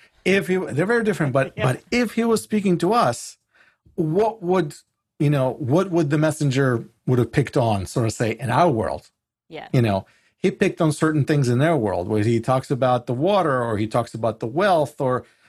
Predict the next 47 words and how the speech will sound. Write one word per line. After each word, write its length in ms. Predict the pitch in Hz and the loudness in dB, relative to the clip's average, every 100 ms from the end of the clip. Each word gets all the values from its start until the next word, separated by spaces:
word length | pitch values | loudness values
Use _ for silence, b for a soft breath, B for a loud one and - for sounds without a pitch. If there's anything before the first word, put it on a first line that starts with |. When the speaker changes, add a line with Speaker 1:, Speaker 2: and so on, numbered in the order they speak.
| b | b
Speaker 1:
or 60 | 123 | -4
something 420 | - 143 147 160 | 0 -2 0 2
else 340 | 190 147 - | 2 0 -2
or 200 | 135 131 | -2 -2
some 260 | - 147 131 | 0 -2 0
great 320 | 135 156 156 | 0 0 0
temple 480 | 156 151 139 135 135 | -2 0 0 0 0
of 140 | 113 | -2
some 420 | - 131 123 117 101 | -2 -2 0 -2 0
great 400 | 127 139 127 - | 0 0 -2 -2
gods 520 | 143 147 127 123 113 | 0 2 2 2 0
out 240 | 131 117 - | 2 2 2
there 240 | 117 117 | 2 2
that, 300 | 110 113 107 _ | 2 0 -4 _
that 200 | 147 120 | -6 -2
are 100 | 117 | -2
ruling 440 | 110 143 147 139 123 | 0 2 2 0 0
their 160 | 117 | -2
world 400 | 113 139 135 120 | 0 0 2 0
and 140 | 117 110 | -2 0
persecuting 560 | 160 - 123 120 110 | 0 0 0 2 2
them. 160 | 104 104 b b b b - | 2 0 b b b b 0
Whatever 340 | 160 220 330 | 2 2 2
they're 160 | 180 156 | 0 -2
talking 380 | 190 240 - | -2 -2 -2
about, 340 | 113 110 104 - | -2 0 0 0
you 80 | 131 | -2
know, 260 | 110 107 | -2 -4
it's, 300 | 120 143 135 - | -2 -2 -4 -2
is 180 | 156 | 0
it 120 | 160 156 | 0 -2
the 80 | |
false 300 | - 165 160 | -4 0 -2
prophetess? 640 | - 160 156 147 123 101 90 | -2 0 0 0 0 -2 -2
Is 200 | 117 120 | 0 0
it 80 | 123 | -2
the 100 | 120 | -4
Je-, 320 | 135 131 131 | 0 0 0
Jezebel? 640 | 113 135 123 98 101 87 | 2 2 2 0 0 0
Is 220 | 101 104 | 0 0
it 220 | 117 113 - | 0 -2 -2
the, 380 | 117 110 110 | 0 2 0
you 140 | 110 113 | 0 -2
know, 80 | 107 | -2
the 100 | 110 | -2
mysterious 520 | 110 - 135 131 117 | -4 -2 0 0 0
Nicolaitans? 720 | 123 117 117 123 117 92 85 | -2 0 0 0 0 -6 -8